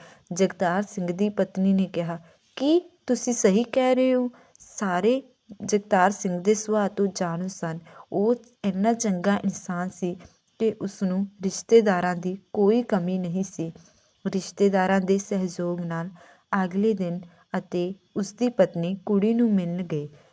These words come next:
ਕੁੜੀ ਬਹੁਤ ਸੋਹਣੀ ਸੀ ਅਤੇ ਸੁਸ਼ੀਲ ਸੀ। ਉਹ ਅਤੇ ਉਸਦੀ ਪਤਨੀ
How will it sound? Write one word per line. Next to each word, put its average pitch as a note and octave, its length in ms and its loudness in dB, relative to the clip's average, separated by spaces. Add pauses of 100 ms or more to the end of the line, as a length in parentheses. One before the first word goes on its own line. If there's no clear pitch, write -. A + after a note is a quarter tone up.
(140)
ਕੁੜੀ A3 260 2
ਬਹੁਤ G#3+ 480 2
ਸੋਹਣੀ F#3+ 420 0
ਸੀ G3+ 240 -2 (100)
ਅਤੇ G3+ 180 -2
ਸੁਸ਼ੀਲ A3+ 540 -2
ਸੀ। D#3+ 340 -8 (380)
ਉਹ G#3 360 2 (100)
ਅਤੇ A#3 220 2
ਉਸਦੀ G3+ 420 -2
ਪਤਨੀ E3 520 -2